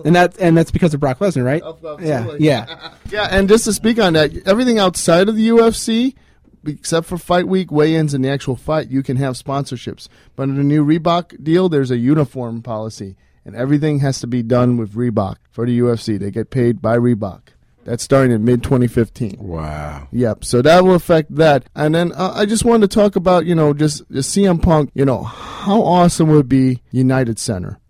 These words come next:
Speaker 2: U F C pay-per-view around August or maybe November? How awesome would it be he comes out, part of the pay-per-view card.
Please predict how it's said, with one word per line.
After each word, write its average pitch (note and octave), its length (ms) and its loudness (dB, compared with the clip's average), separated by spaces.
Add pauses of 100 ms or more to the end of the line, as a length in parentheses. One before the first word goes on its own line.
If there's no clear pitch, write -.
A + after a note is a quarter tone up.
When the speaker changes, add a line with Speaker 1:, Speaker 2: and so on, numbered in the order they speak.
(180)
Speaker 2:
U D3+ 260 4
F D#3+ 80 2
C D#3+ 220 -2
pay-per-view G#2 680 -2 (220)
around C3+ 420 2
August D#3+ 760 0
or B2 160 0
maybe C#3+ 260 2
November? E3 560 2 (460)
How G#3+ 300 -4
awesome G#3+ 300 2
would G3 80 4
it F3 80 2
be F3+ 120 0
he F3+ 160 0
comes F#3 320 -2
out, E3+ 380 0
part D#3 240 0
of - 100 2
the F3 80 -2
pay-per-view C#3 640 -2
card. G#2+ 480 -4